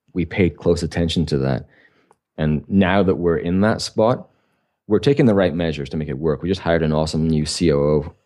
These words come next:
we grabbed from Disney. Um, we have a great management layer. Most of them are first-time managers, though, so we need to make sure we support them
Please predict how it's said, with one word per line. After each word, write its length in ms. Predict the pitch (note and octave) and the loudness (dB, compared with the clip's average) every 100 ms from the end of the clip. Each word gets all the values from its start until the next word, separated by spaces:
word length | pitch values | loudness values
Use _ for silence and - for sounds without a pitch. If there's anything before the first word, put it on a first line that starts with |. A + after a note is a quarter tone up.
| _ - | _ -8
we 140 | D#2+ | -6
grabbed 280 | D#2 D#2 D2 | 0 0 0
from 140 | D#2 | -2
Disney. 520 | D2 D2+ D2 D#2 D2 - _ _ _ _ _ | 0 0 2 0 0 -6 _ _ _ _ _
Um, 500 | D#2 C#2 C#2+ C#2+ C#2 C#2 _ _ | -6 -4 -2 -2 -4 -8 _ _
we 60 | - | -4
have 80 | - | -4
a 20 | |
great 300 | - F#2 D#2+ | 0 0 2
management 520 | E2 E2+ E2+ E2 C#2+ | 0 0 -2 -4 -2
layer. 400 | E2 E2 E2 D#2+ _ _ | 0 2 2 -2 _ _
Most 260 | F2+ F2 F#2+ | -4 0 -2
of 80 | |
them 380 | F2 D#2+ D#2 E2 | 0 -2 0 -2
are 40 | D#2+ | 0
first-time 340 | F2+ F2 E2+ | -2 0 0
managers, 340 | E2 G2+ F#2 | 2 2 0
though, 140 | D#2+ D2+ | 0 -2
so 120 | - | 0
we 80 | F2 | 0
need 120 | F#2+ | 2
to 60 | F2+ | 0
make 120 | E2 | 0
sure 100 | - | -2
we 80 | D#2+ | -2
support 440 | - - - D2 | -4 -6 -4 -4
them 280 | C#2+ C#2+ | -2 -4